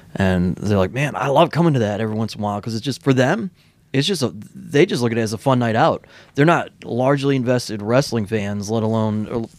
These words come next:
largely invested in A I W. They're just looking for something fun to do, and that's kind of,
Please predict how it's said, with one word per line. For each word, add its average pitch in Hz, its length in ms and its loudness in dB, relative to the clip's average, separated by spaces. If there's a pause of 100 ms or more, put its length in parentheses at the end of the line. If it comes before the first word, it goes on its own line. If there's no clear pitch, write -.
(340)
largely 117 340 -2
invested 113 320 0
in 104 140 -6
A 117 100 -2
I 95 120 -6
W. 110 440 -2 (320)
They're 151 100 2
just 160 120 -4
looking 151 160 -2
for 131 100 -6
something 117 540 -2
fun 139 260 0
to 117 80 -2
do, 127 460 4 (360)
and 127 140 0
that's 135 160 -2
kind 143 280 -2
of, 131 240 -4